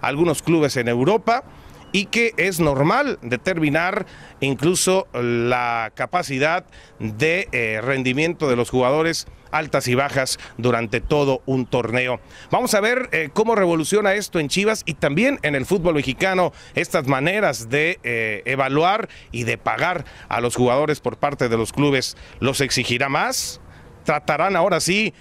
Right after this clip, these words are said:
lo que muchos dicen, no hacerse tontos en la cancha o hacer como que juegan? Ahora sí todo será evaluado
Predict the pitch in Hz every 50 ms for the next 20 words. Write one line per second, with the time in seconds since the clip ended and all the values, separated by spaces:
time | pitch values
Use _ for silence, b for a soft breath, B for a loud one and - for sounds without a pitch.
0 | B B B B - 120 131 139 143 131 - - 131 135 123 120 113 110 104 104
1 | 117 117 131 160 196 220 - - 156 139 117 151 196 170 - 175 170 160 139 -
2 | - 120 127 139 147 160 175 180 170 147 - - - 165 170 160 151 - 135 113
3 | - 160 156 165 170 - - 127 - 131 120 120 120 117 - 170 175 180 170 -
4 | - 170 160 - B B B B 113 113 113 - 151 151 156 143 - 135 123 120
5 | 113 - 117 110 - 147 165 180 190 240 254 277 - - B B B B B B
6 | B B 131 165 233 262 226 170 262 247 - 254 277 269 254 233 147 180 175 196
7 | 214 202 170 165 175 190 190 185 175 151